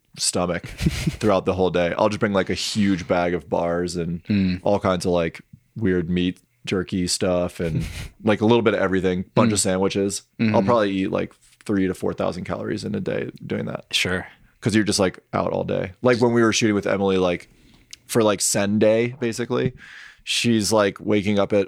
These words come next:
Speaker 1: eleven P M, and we're, like, I was probably up at eleven. I basically didn't go to sleep.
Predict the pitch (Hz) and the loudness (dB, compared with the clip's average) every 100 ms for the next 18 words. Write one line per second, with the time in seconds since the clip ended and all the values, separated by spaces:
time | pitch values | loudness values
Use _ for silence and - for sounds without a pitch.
0 | - 104 98 95 95 95 107 104 104 104 | 0 0 0 2 2 0 0 0 0 -2
1 | 95 - 101 98 113 110 _ _ _ _ | -2 -2 0 0 -2 -6 _ _ _ _
2 | _ _ _ 113 104 98 98 95 90 - | _ _ _ -2 0 2 2 0 -2 -4
3 | - 104 101 101 101 98 92 - - - | -8 0 4 4 4 4 2 -2 -12 0
4 | 110 104 107 95 95 92 - 95 90 87 | 0 2 2 2 2 -2 -2 0 0 0
5 | 92 110 123 110 95 87 82 - 98 110 | 0 2 2 2 0 -2 -4 -2 -4 -4